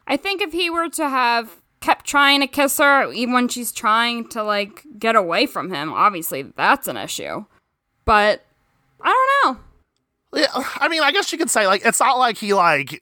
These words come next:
Speaker 2: immediately started making out.
Speaker 1: They were kind of having an intimate moment, even though she were, she was giving signs that she didn't want to do it, want to have anything to do with him. But they were still having kind of, like, a moment.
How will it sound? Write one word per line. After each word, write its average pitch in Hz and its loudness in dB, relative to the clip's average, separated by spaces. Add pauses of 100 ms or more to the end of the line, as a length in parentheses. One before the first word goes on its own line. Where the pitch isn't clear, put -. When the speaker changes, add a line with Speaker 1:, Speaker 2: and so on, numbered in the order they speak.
Speaker 2:
immediately 165 0
started 151 2
making 143 -4
out. 127 0 (440)
Speaker 1:
They 381 0
were 359 0
kind 403 0
of 359 -4
having 370 0
an 320 -2 (140)
intimate 339 0
moment, 277 2
even 285 0
though 294 2
she 269 -6
were, 240 0
she - -8
was 381 0
giving 359 0
signs 247 0
that 233 -8
she 233 -10
didn't 208 -6
want 220 -4
to 220 -10
do 196 -4
it, 175 -6 (200)
want 262 2
to 269 -2
have 233 2
anything 214 -4
to 196 -4
do 190 -6
with 156 -6
him. 123 -10
But 202 -2 (460)
they 233 -2
were 294 2
still 233 -2
having 208 -2
kind 175 -8
of, 156 -8
like, 143 -6
a - -4
moment. 170 -2